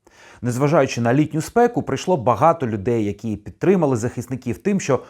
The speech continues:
купили квітки та прийняли участь у аукціонах. Цивільні та військові на цих заходах були у загальному натовпі.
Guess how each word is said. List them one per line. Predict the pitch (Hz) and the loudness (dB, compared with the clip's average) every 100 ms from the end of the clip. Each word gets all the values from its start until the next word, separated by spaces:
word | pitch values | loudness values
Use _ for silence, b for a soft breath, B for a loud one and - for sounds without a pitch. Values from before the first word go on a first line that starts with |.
| B | B
купили | - 143 233 170 | -6 2 4 4
квітки | - 110 - 220 | 0 -6 -2 -4
та | 220 104 | -2 -4
прийняли | 107 107 117 | -2 0 0
участь | 151 160 117 - | 0 -2 -6 -2
у | 120 | 0
аукціонах. | 113 - 110 101 92 92 b b b | 0 -2 -2 0 -2 -8 b b b
Цивільні | - 147 165 131 | -2 0 2 2
та | 110 113 | 2 0
військові | 117 - 185 202 | -2 0 2 2
на | 220 | 0
цих | 220 180 | -2 -2
заходах | 175 196 202 185 185 | 2 2 2 -2 -2
були | 120 123 | 0 0
у | 143 127 | 0 -2
загальному | 98 120 131 117 107 107 | 0 2 4 2 0 -2
натовпі. | 107 98 85 - | -2 -4 -6 -12